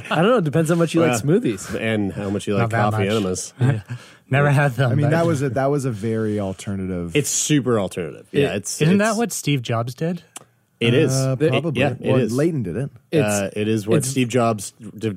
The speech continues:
Speaker 2: denied any treatment and went straight Gershwin, G-, Gershwin.
Speaker 4: Did he?
Speaker 1: Um,
Speaker 2: He did, yeah.
Speaker 1: it's a,
Speaker 4: Mm.
Speaker 1: it's a very
Speaker 2: Which is why he
Speaker 1: alternative
Speaker 2: died.
Speaker 1: It's a very alternative therapy.
Speaker 2: Is what they say. That, I mean, that's
Speaker 4: Well,
Speaker 2: that was like the, that was the kind of thing they were like, "Well, he,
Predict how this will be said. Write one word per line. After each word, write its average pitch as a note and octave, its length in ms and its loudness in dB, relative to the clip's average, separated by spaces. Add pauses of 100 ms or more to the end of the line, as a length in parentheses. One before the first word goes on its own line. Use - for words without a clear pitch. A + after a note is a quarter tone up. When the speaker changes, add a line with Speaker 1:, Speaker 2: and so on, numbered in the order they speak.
Speaker 2:
denied A2+ 560 0
any A2+ 300 0
treatment G#2 460 -4
and G2 380 -4 (140)
went G2+ 220 -2
straight - 360 -4
Gershwin, F#2 640 -4
G-, F#2 180 -4 (100)
Gershwin. E2 640 -4
Speaker 4:
Did - 180 2
he? - 60 4
Speaker 1:
Um, C3 260 0 (200)
Speaker 2:
He A#2+ 80 0
did, A#2 200 0
yeah. A2+ 100 0 (260)
Speaker 1:
it's D3+ 260 0
a, D3+ 180 4
Speaker 4:
Mm. - 60 -6
Speaker 1:
it's D3 120 -2
a C#3+ 40 -2
very D#3+ 280 4
Speaker 2:
Which C3 140 2
is A2 80 -2
why A2 140 2
he C#3 120 2
Speaker 1:
alternative B2 60 0
Speaker 2:
died. F2+ 280 -6 (840)
Speaker 1:
It's D3 140 0
a D3 40 2
very E3+ 220 4
alternative C#3 460 2
therapy. B2 380 2
Speaker 2:
Is D3+ 260 2
what B2 140 -2
they F2+ 100 -6
say. F2+ 220 -4
That, D#3+ 220 0
I E3+ 40 2
mean, E3+ 140 6
that's - 360 -2 (340)
Speaker 4:
Well, C3 320 0
Speaker 2:
that A#2+ 160 0
was B2 140 0
like B2 160 0
the, G#2+ 260 -2
that C3 100 2
was C3 120 2
the B2+ 80 -2
kind C3 200 0
of G#2+ 100 0
thing A2+ 160 2
they G#2 60 0
were G2+ 80 0
like, G2 200 -2
"Well, G#2 260 -2
he, G#2 160 -6